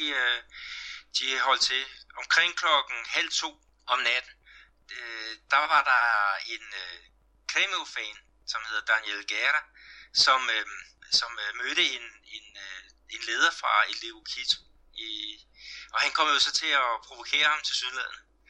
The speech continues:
Øh, <laughs> meget groft. I hvert fald så blev han, han overfaldet af et sted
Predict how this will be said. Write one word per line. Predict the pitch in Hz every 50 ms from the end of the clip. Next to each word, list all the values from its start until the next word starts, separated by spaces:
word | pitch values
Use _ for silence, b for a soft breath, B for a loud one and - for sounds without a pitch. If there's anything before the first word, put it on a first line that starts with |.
| B B B B B B B B B _ _ -
Øh, | - 117 - - - 151 143 139 139
<laughs> | 131 131
meget | 143 151 151 - 123
groft. | 131 151 160 - - - - B B B B B - 135
I |
hvert | 131 147 165 165
fald | - 175 - - 185
så | 180 170 160 147 135 123 -
blev | - 127 120 117 117 113
han, | 113 110 110 107 104 104 - 113
han | 120 131 127 120
overfaldet | 131 156 156 - 165 151 135 131 131 113 113 113 110 110
af | 107 98 98 95 92 87 80 85
et | - _ _ _ - - - - -
sted | - 117